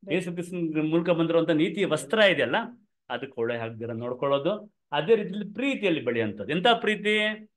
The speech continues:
ಅಗಪೆ ಅಂತಾರೆ, ಅನ್‌ಕಂಡೀಷನಲ್ ಲವ್. ನಾವು ಪ್ರೀತಿ ಮಾಡ್ತೀವಿ ಹೆಂಗೆ? ನೀವು, ನೀನ್ ನಾನು ಪ್ರೀತಿ ಮಾಡಿದ್ರೆ ನಾನು ಮಾಡ್ತೀನಪ್ಪ, ಇಲ್ಲಾಂದ್ರೆ ಇಲ್ಲ.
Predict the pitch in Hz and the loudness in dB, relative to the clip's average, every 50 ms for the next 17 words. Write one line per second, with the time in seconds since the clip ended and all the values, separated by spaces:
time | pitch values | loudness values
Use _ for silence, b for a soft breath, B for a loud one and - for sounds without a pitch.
0 | _ _ _ _ _ _ _ _ _ _ _ - 143 147 147 160 160 156 156 147 | _ _ _ _ _ _ _ _ _ _ _ -6 -6 -4 -2 -2 -2 -2 -2 -2
1 | 135 131 139 156 156 - 113 101 95 - - 147 180 202 196 - 160 151 147 135 | -2 -2 -2 -2 -4 -4 -8 -8 -10 -8 -6 -4 -4 -4 -2 0 0 0 0 -2
2 | - - - 123 117 107 95 95 92 95 90 87 - - _ _ _ _ _ _ | -6 -6 -6 -6 -4 -4 -4 -6 -6 -6 -6 -8 -10 -16 _ _ _ _ _ _
3 | _ - 165 202 214 185 233 247 - 233 214 208 180 170 185 202 208 202 208 202 | _ 2 2 4 4 4 2 2 4 4 4 4 2 2 0 0 2 2 2 2
4 | 196 196 185 180 180 175 170 170 165 165 165 175 208 202 208 202 190 208 233 208 | 0 0 -2 0 0 2 2 4 2 2 2 0 0 0 0 -2 -2 -2 -2 -2
5 | 175 151 143 139 135 - 131 113 110 107 - 101 101 113 156 143 139 127 127 131 | 0 0 0 0 -2 -2 -4 -6 -6 -6 -10 -12 -10 -6 -4 -2 -2 -2 -2 -2
6 | 107 98 104 107 104 | -4 -2 -4 -4 -6